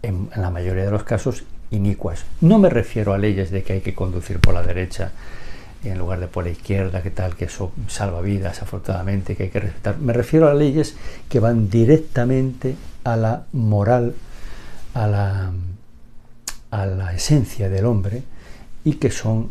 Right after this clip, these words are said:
anticristianas. Entonces, si tenemos unos antecedentes ya muy negativos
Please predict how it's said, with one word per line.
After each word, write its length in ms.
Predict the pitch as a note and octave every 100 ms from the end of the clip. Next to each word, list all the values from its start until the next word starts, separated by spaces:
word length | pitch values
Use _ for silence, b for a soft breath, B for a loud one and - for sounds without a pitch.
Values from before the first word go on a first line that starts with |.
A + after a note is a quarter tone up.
| - -
anticristianas. 1040 | A2 F#2+ - G#2+ G2 - E2+ E2+ - - - - - - - - - B B B B B B B -
Entonces, 420 | B2+ A2 D3 G#2+ -
si 140 | A#2+
tenemos 520 | - C3+ F3 F3 -
unos 300 | F3 D#3+ -
antecedentes 1120 | C3+ B2+ - - A2+ C3+ G#2+ F2+ G2+ F#2+ - - - - -
ya 360 | G#2+ G#2 A2 A2 -
muy 400 | B2 A#2 D3 D3+
negativos 680 | C3+ A2+ G#2 D3 A2+ G2